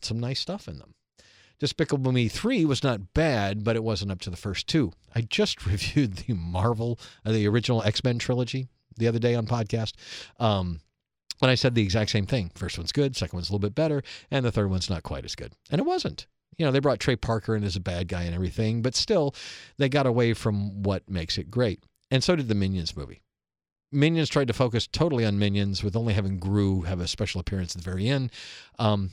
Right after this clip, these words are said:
like I said, I wasn't getting into that movie, but that misses some of the boat, misses some of the part of what makes Despicable Me such great movies. It's the kids and Gru, even though, for me personally, I go for the Minions. Uh, when I go to Universal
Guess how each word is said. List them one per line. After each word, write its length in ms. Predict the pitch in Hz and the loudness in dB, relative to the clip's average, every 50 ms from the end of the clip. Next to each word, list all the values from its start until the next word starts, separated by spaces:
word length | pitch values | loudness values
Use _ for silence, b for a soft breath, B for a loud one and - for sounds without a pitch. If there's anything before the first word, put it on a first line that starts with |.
| - | -4
like 120 | - 107 98 | -4 -2 0
I 40 | |
said, 160 | 95 - 107 95 | 0 0 0 0
I 40 | |
wasn't 220 | 92 95 87 92 90 | 2 0 0 0 -2
getting 200 | 92 87 90 90 | -2 -2 0 0
into 120 | 98 98 87 | 0 0 0
that 140 | 87 82 | -2 -2
movie, 300 | 76 90 90 82 95 95 | -2 -2 -2 0 0 -2
but 300 | 92 92 110 107 104 - | 0 0 0 0 0 0
that 180 | - 117 117 - - - | 0 -2 -2 -2 -4 -4
misses 440 | 113 113 113 - - 120 113 110 | 0 0 0 0 0 -4 -4 -4
some 300 | - - - - 107 95 | -4 -4 -4 -2 -2 -2
of 180 | 95 98 101 98 | -2 -2 -2 -2
the 100 | 117 117 107 - _ - | -4 -4 -4 -6 _ -2
boat, 340 | - 196 226 - - - - - | -2 -2 -2 -2 -8 -12 -10 -6
misses 260 | 87 - - 117 - | -4 -4 -2 -2 -2
some 200 | - - 95 98 | -2 -2 -2 -2
of 80 | 95 | -2
the 80 | 87 92 | -4 -6
part 340 | - - - 139 139 110 90 | -10 -8 -4 -2 -2 -2 -2
of 100 | 87 85 | -2 -2
what 160 | 98 98 - | -2 -2 0
makes 400 | 113 117 117 110 92 - - - B B B B B - | 0 0 0 0 -2 -4 -6 -6 B B B B B -8
Despicable 440 | 104 - - 113 101 - 87 85 | -6 -4 -2 -2 -2 -2 -4 -4
Me 140 | 78 85 87 | -4 -4 -4
such 200 | 82 - 87 - | -4 -4 -6 -8
great 220 | - 92 82 - - | -6 -8 -8 -6 -4
movies. 400 | 87 90 76 - 60 - - - - | -4 -4 -4 -6 -10 -12 -12 -10 -8
It's 180 | 107 - - | -6 -6 -6
the 80 | - 110 | -6 -8
kids 480 | - - - 139 127 110 98 87 - - | -6 -2 0 0 0 0 -2 -6 -8 -8
and 180 | - 107 98 92 | -6 -4 -4 -4
Gru, 320 | 90 104 104 92 73 - - | -2 -2 -2 -2 -2 -4 0
even 280 | - 147 156 143 117 | 2 2 2 4 2
though, 280 | 110 123 120 92 80 - B B B B B | 2 2 2 2 0 -4 B B B B B
for 140 | B - 123 | B 0 2
me 160 | 123 131 123 | 4 4 4
personally, 560 | - - 160 220 285 - - 160 - - - _ _ _ _ _ _ - | 2 2 0 0 0 -2 -6 -8 -10 -14 -20 _ _ _ _ _ _ -4
I 120 | - 110 107 | -2 0 0
go 160 | 92 101 92 | 0 0 -2
for 100 | - 120 | 0 0
the 80 | 117 | 0
Minions. 460 | 120 147 175 151 98 - - - - - _ _ _ _ _ _ | 0 0 0 -2 -4 -6 -10 -14 -16 -16 _ _ _ _ _ _
Uh, 300 | - 92 92 87 90 90 | -6 -4 -2 -2 -2 -2
when 160 | 90 98 104 104 | 0 0 0 2
I 60 | 104 | 2
go 100 | 110 107 | 2 4
to 60 | 107 | 4
Universal 480 | 110 113 113 113 113 - 123 120 131 | 4 4 4 2 2 2 0 0 -2